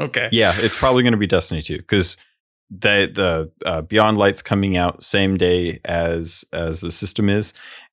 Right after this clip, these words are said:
Speaker 2: and I, I'm looking forward to that. I've been enjoying the content. In fact, Game Pay, uh, Game Pass just got, um, Forsaken and, uh, what's the other one called? Oh, I just blinked on it.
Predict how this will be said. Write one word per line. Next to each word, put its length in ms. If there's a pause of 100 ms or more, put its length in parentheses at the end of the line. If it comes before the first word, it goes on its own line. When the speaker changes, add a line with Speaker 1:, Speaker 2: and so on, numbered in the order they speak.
Speaker 2:
and 680
I, 480 (280)
I'm 260
looking 240
forward 240
to 80
that. 200
I've 120
been 120
enjoying 400
the 80
content. 640
In 120
fact, 280
Game 220
Pay, 320
uh, 240
Game 280
Pass 360
just 360
got, 420 (440)
um, 500
Forsaken 680 (100)
and, 640
uh, 460 (180)
what's 240
the 120
other 160
one 180
called? 460 (360)
Oh, 140
I 120
just 220
blinked 300
on 140
it. 160